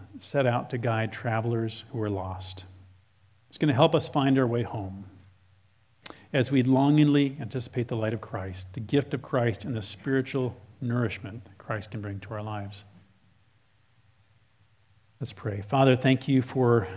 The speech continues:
your word. Thank you for the word hope.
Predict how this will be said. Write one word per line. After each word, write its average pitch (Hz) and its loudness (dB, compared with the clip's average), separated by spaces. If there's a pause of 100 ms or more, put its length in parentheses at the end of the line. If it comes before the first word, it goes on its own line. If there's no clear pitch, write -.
(120)
your 123 0
word. 135 -2 (1080)
Thank 262 2
you - -20
for 196 2
the 165 4
word 151 4
hope. - -8